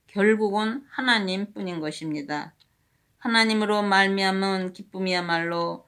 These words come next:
진정하고 영원한 기쁨인 것입니다. 하나님 때문에 이 세상은 살만한 곳인 것입니다.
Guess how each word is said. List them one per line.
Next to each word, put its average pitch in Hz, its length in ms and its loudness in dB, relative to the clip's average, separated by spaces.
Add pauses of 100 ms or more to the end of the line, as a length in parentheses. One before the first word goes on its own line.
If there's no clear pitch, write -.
(440)
진정하고 196 1000 2
영원한 226 800 2 (140)
기쁨인 208 480 -4
것입니다. 147 760 -8 (720)
하나님 220 520 2
때문에 202 440 0
이 196 180 0
세상은 196 840 -4
살만한 170 800 0
곳인 165 320 -8
것입니다. 147 680 -8